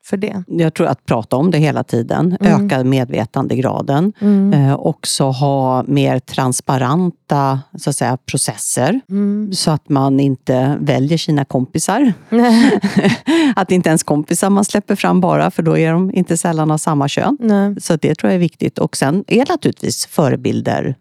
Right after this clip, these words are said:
Speaker 1: Mm.
Speaker 2: fyller en viktig funktion.
Speaker 1: Mm. Ja, det är inte en slump att den här podden heter Fannys förebilder, så att
Speaker 2: <laughs>
Speaker 1: säga. Men alla gäster som kommer hit, de brukar ju få börja med, och nu började vi prata om annat <laughs> till en början
Speaker 2: Mm.
Speaker 1: bara för att jag drog min story. Men man brukar få presentera sig själv. Nu vet vi ju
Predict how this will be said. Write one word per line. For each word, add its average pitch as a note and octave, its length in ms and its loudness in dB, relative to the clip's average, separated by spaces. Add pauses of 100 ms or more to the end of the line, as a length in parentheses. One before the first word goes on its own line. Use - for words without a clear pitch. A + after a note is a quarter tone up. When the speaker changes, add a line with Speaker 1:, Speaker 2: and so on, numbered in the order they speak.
(140)
Speaker 1:
Mm. F#3+ 360 -4
Speaker 2:
fyller A3+ 240 0
en B3+ 100 0
viktig - 280 -4
funktion. C3 320 -6 (160)
Speaker 1:
Mm. G3 340 0 (320)
Ja, A3 80 2
det G#3+ 100 2
är - 20 6
inte A#3 140 4
en A#3+ 60 4
slump B3+ 360 2
att F#3+ 100 -2
den G3+ 100 2
här A3 140 2
podden F#3+ 360 2
heter F#3+ 180 2
Fannys G#3 380 2
förebilder, F3 640 0
så F3+ 120 0
att F3 100 2
Speaker 2:
<laughs> - 0 -
Speaker 1:
säga. F3+ 320 -2 (960)
Men A#3+ 180 4
alla B3+ 260 2
gäster A#3 380 2
som G#3 180 2
kommer B3+ 240 -2
hit, F#3 380 -4 (340)
de G3+ 120 2
brukar G#3 300 0
ju F#3+ 60 0
få - 180 -4
börja A3 360 2
med, F3+ 200 2 (140)
och G#3 120 2
nu G#3 120 6
började G3+ 300 4
vi F#3 160 0
prata F#3+ 240 -2
om F#3+ 60 2
annat A3 320 2
<laughs> B3 200 4
till G3+ 180 2
en A3 100 4
början G3+ 140 6
Speaker 2:
Mm. - 100 4
Speaker 1:
bara F#3+ 80 0
för G#3+ 100 0
att F#3 80 -4
jag F#3+ 100 -2
drog G3 180 0
min F#3+ 160 0
story. A#3+ 360 -2 (260)
Men G3+ 80 -2
man A3 100 2
brukar A#3 260 2
få A3 120 -2
presentera G#3+ 640 2
sig G#3 120 0
själv. G#3 340 -2
Nu G#3+ 120 4
vet A3+ 320 2
vi G#3 40 4
ju F3 200 2